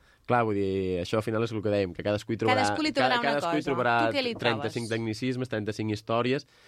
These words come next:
Speaker 1: i, òbviament, segurament que nosaltres, els enòlegs, estem acostumats més a catar que d'això en sis, trobarem més aromes. Però, bàsicament, eh, segurament trobarem aromes a un punt de, d'albercoc, fruites d'os, com podria ser el préssec,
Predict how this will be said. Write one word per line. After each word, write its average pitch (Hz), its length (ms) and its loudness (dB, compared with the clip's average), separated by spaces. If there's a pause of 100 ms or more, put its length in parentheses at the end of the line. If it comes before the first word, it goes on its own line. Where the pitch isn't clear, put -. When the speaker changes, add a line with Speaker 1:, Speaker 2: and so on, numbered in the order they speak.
(160)
Speaker 1:
i, 104 80 -2
òbviament, 104 400 0
segurament 101 380 -2 (100)
que 98 160 -4
nosaltres, 101 480 -4
els 98 240 -6
enòlegs, 101 320 -2
estem 101 240 -6
acostumats 101 480 -6
més 104 160 -2
a 104 80 -2
catar 101 300 -4
que 101 80 -4 (400)
d'això 101 180 -4
en 113 80 -6
sis, 127 160 -6 (400)
trobarem 113 240 2 (240)
més 110 160 0
aromes. 95 320 -4 (240)
Però, 127 160 0
bàsicament, 151 460 4
eh, - 0 - (100)
segurament 127 320 0
trobarem 127 320 2
aromes 117 240 -2
a 120 80 0
un 104 80 -4
punt 110 160 -4
de, 107 140 2 (100)
d'albercoc, 104 720 -2
fruites 101 320 -6
d'os, 107 240 -4
com 101 80 -4
podria 98 240 -2
ser 101 80 -4
el - 80 -12
préssec, 113 400 -4